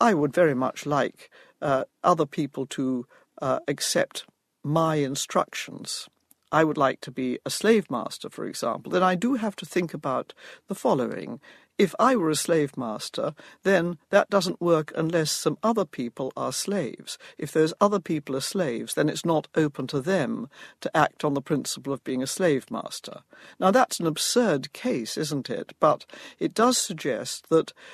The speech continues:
principles of coercing and deceiving other people, principles that damage or destroy other people's capacities for action,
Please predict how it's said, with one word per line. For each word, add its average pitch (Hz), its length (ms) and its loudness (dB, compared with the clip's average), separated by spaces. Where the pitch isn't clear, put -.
principles 196 600 2
of - 160 -10
coercing 202 800 2
and 147 100 -2
deceiving 160 640 -2
other 139 280 -4
people, - 560 -8
principles 202 580 0
that - 220 -2
damage 202 520 2
or 151 140 -2
destroy 147 720 0
other 165 220 2
people's 139 400 -6
capacities 135 680 -4
for - 160 -10
action, 123 540 -4